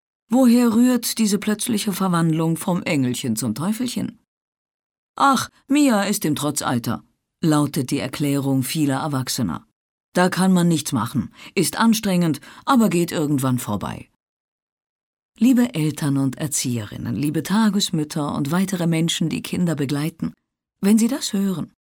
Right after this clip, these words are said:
kommt Ihnen die Situation sicherlich bekannt vor.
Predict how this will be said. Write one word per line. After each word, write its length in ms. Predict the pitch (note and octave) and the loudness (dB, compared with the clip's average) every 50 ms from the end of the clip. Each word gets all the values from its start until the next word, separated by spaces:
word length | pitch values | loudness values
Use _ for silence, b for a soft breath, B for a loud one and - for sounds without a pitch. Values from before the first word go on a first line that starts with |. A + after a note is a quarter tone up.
| _ | _
kommt 280 | - A3 A#3 A#3+ A#3 - | -2 2 4 4 4 4
Ihnen 220 | - A3 A3 G#3+ | 4 4 4 4
die 100 | G3 G#3+ | 4 4
Situation 760 | F#3+ F3 G3+ F#3+ - F#3+ F3 E3 - - E3+ E3+ F3 F3 E3+ D#3 | 2 0 0 -2 -2 -2 -2 -2 -2 -2 -2 -2 0 0 0 0
sicherlich 460 | D#3+ D3+ - D3+ C#3 C#3 C#3 C3 - | -2 -2 -4 -4 -4 -4 -4 -6 -6
bekannt 380 | D3 - - - A3 A3+ A3+ | -8 -10 -4 -2 0 0 0
vor. 320 | - - A#2+ - - - | -2 -4 -8 -8 -8 -10